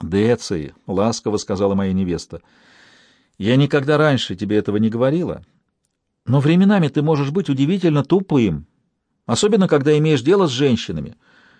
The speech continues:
Думаю, я смогу поговорить с этой травницей и заслужить её доверие. А ты явишься туда как обвинитель и заставишь её в страхе замкнуться".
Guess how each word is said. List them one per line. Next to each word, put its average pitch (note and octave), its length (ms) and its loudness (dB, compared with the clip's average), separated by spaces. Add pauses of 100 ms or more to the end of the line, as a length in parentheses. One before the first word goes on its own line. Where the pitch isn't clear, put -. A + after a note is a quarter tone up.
(640)
Думаю, F#3 460 2
я G3+ 240 2
смогу F3 400 0
поговорить D#3+ 520 0
с - 40 -6
этой A#2+ 180 -4
травницей D3+ 680 -6 (320)
и B2+ 100 0
заслужить D3 500 0
её D#3+ 180 2
доверие. B2+ 540 -4 (800)
А D3 160 2
ты C3+ 400 0 (120)
явишься E3 540 0
туда A#2 240 0
как C#3+ 200 0
обвинитель C#3 720 -2 (480)
и C3+ 100 2
заставишь B3 520 0
её D#3+ 140 4
в - 40 -4
страхе G#3+ 320 2
замкнуться". C3+ 600 -4